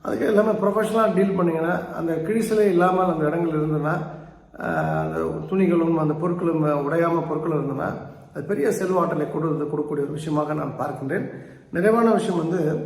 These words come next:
ரொம்ப முக்கியமான விஷயம், இது எல்லாத்துக்கும் பொருந்தும். என்னன்னா,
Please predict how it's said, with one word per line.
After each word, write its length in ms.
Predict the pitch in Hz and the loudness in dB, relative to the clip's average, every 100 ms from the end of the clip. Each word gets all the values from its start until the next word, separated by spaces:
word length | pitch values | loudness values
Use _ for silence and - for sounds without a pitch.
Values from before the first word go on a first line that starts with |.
| - 196 | -8 -4
ரொம்ப 180 | 208 | 0
முக்கியமான 400 | 185 160 180 175 | 0 2 2 2
விஷயம், 240 | 147 151 151 | 0 -2 0
இது 100 | 175 | 4
எல்லாத்துக்கும் 420 | 196 190 196 175 | 4 2 0 0
பொருந்தும். 520 | 165 156 156 - - - - - - - | 0 2 0 -2 -6 -12 -18 -20 -14 -4
என்னன்னா, 500 | 208 247 226 196 | 0 4 4 2